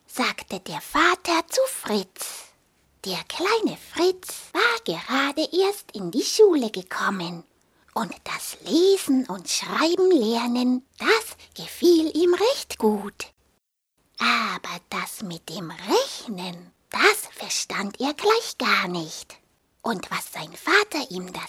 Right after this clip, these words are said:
sagte, das machte die Sache auch nicht viel besser.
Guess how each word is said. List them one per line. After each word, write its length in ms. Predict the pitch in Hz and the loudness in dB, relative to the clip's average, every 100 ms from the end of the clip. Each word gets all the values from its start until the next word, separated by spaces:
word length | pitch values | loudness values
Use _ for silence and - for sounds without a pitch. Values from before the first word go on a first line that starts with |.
| - | -4
sagte, 540 | 277 330 - - 311 - _ _ | 0 0 -2 -2 -2 -4 _ _
das 280 | 415 453 - - - | 0 0 0 -14 -6
machte 380 | 220 - - | -4 -4 -10
die 180 | 175 170 | -12 -12
Sache 380 | 170 277 285 - 466 - | -10 -8 -6 -4 -4 2
auch 260 | 214 185 | 2 2
nicht 260 | - 185 - | -4 -6 -6
viel 220 | 208 185 | -4 -4
besser. 600 | 190 190 190 180 180 175 | -4 -6 -4 -4 -4 -4